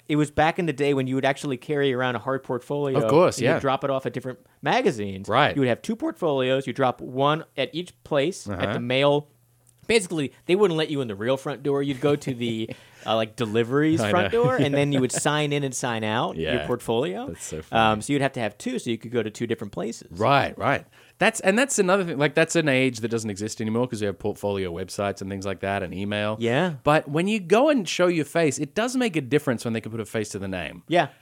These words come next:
Speaker 2: And also,
Speaker 1: It's
Speaker 2: you know
Speaker 1: harder to reject people to your face.
Speaker 2: <laughs>
Speaker 1: I
Speaker 2: Well,
Speaker 1: found that.
Speaker 2: for some. <laughs> I don't think John Ficarra had any <laughs> problems rejecting people to their
Speaker 1: Like,
Speaker 2: face.
Speaker 1: if, um,
Speaker 2: <laughs>
Speaker 1: you know, when you go in,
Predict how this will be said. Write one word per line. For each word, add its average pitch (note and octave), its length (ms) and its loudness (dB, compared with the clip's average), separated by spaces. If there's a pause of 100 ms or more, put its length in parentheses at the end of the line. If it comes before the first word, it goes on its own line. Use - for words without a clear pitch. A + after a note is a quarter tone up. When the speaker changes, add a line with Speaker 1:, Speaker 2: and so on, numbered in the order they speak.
(100)
Speaker 2:
And F3 220 4
also, G#3 320 4
Speaker 1:
It's F#3 160 2
Speaker 2:
you A3+ 60 2
know - 40 6
Speaker 1:
harder A3 160 8
to G#3 80 2
reject D#3+ 400 2
people A#2 440 0 (140)
to D3+ 60 0
your C3 160 2
face. F#3+ 240 2
Speaker 2:
<laughs> A#3+ 460 0
Speaker 1:
I G#3 80 12
Speaker 2:
Well, C4 100 10
Speaker 1:
found C4 300 8
that. G2+ 180 2
Speaker 2:
for D#3+ 80 8
some. D#3+ 480 10 (300)
<laughs> B3+ 300 -12
I D3 80 8
don't F3 100 6
think D#3+ 160 0
John D3 180 4
Ficarra C3 420 4
had A2 160 2
any A2+ 300 0
<laughs> - 200 -14
problems E3+ 380 6
rejecting C#3+ 400 2
people D3 260 0
to A#2 60 0
their G#2+ 140 0
Speaker 1:
Like, A3 300 6
Speaker 2:
face. A3 300 8
Speaker 1:
if, G3 100 0
um, G#3 540 8 (400)
Speaker 2:
<laughs> - 380 -20
Speaker 1:
you G4+ 100 6
know, D3 220 8
when D4 180 2
you C4 120 0
go G3 440 6
in, D3+ 480 0